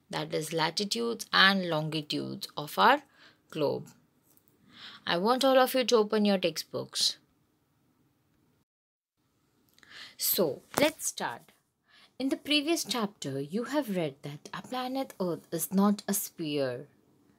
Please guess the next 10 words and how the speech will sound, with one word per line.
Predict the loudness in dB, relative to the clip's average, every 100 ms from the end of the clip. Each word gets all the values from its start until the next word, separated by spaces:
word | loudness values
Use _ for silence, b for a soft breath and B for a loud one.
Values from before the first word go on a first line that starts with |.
| B B B B _
It | -2 -2 0
is | 2 2 2
slightly | -2 4 6 4 0 -10
flattened | -8 2 2 2 -4 -6 -6 -10 -8
at | -8 -6
the | -6
north | -6 -4 -6 -8 -12 -10
and | -8 -6
the | -8
south | -10 -10 -12 -14